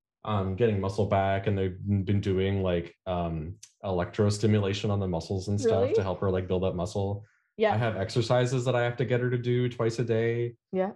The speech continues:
Speaker 1: Um, and, uh, she, she is doing a lot better now. She still walks kind of funny, but she's getting much better. But, um,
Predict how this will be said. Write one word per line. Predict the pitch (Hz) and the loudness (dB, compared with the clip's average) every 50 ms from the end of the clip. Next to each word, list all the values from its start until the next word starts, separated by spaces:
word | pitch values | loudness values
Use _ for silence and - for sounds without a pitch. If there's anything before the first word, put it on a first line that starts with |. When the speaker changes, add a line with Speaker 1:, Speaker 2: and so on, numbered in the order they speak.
| - | -4
Speaker 1:
Um, | - 98 92 92 92 90 87 87 85 85 82 82 87 90 _ _ _ _ _ _ _ _ _ _ _ - | -2 0 2 2 2 2 0 0 -2 -2 -4 -6 -8 -10 _ _ _ _ _ _ _ _ _ _ _ -12
and, | 98 98 98 95 92 90 98 | -8 -6 -4 -4 -4 -2 -2
uh, | 95 90 90 87 87 87 87 | 0 0 0 0 0 0 -2
she, | 87 - 131 143 - 127 | -4 -4 -4 -4 -4 0
she | - 156 151 | 0 2 4
is | 147 143 | 4 4
doing | 147 135 120 117 113 | 2 2 0 2 0
a | 104 | 0
lot | 98 98 95 87 87 | 0 0 -2 -2 -2
better | 90 87 87 87 | -4 -4 -4 -4
now. | 87 82 80 80 82 85 | -4 -4 -4 -4 -4 -4
She | - - 110 | -4 -4 -4
still | 107 - 135 120 107 | 0 2 4 4 4
walks | 98 90 90 95 - - - - - | 4 2 0 0 -2 -6 -10 -12 -10
kind | - - 113 104 92 | -6 -2 0 0 0
of | 92 - | 0 0
funny, | - 90 85 82 82 80 | 0 0 0 0 -2 -2
but | 76 85 80 - - | -2 -4 -4 -6 -6
she's | - 87 85 82 - - - | -4 -4 -4 -4 -6 -10 -10
getting | 104 101 107 104 101 95 | -4 0 0 2 2 0
much | 87 85 85 - - | 0 -2 -4 -6 -6
better. | 80 78 76 73 76 78 80 - - | -6 -4 -4 -4 -8 -8 -10 -10 -8
But, | 82 73 - - - | -8 -8 -8 -8 -8
um, | 85 78 76 76 76 78 82 | -6 -6 -6 -6 -8 -8 -10